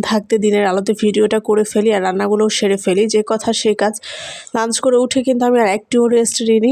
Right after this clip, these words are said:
এখানে আমি শাকটা সিদ্ধ বসিয়ে দিচ্ছিলাম কাঁচামরিচ আর লবণ দিয়ে। আর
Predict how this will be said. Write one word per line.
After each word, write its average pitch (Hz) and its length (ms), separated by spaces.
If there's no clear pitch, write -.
এখানে 220 300
আমি 214 120
শাকটা 214 340
সিদ্ধ 214 300
বসিয়ে 220 340
দিচ্ছিলাম 220 420
কাঁচামরিচ 202 580
আর 196 100
লবণ 196 380
দিয়ে। 196 180
আর 220 200